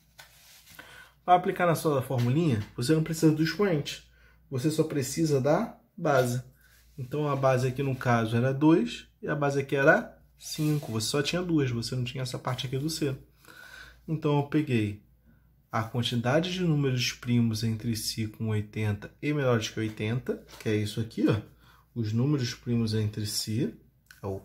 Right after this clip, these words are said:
a quantidade que eu quero saber, vai ser igual. O N vale quanto? Ó, ó, ó, o N é o seu número, vale oitenta.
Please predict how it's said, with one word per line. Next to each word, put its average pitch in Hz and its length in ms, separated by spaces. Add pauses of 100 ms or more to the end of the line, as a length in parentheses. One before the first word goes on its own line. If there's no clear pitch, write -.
a 104 100
quantidade 107 640
que - 60
eu 107 60
quero 110 180
saber, 127 480 (600)
vai 143 180
ser 165 320
igual. 120 440
O 147 120
N 165 200
vale 175 200
quanto? 120 560 (340)
Ó, 113 120
ó, 120 320
ó, 113 280
o 110 80
N 107 680 (880)
é 117 40
o 110 80
seu 202 220
número, 107 420 (480)
vale 107 360
oitenta. 127 680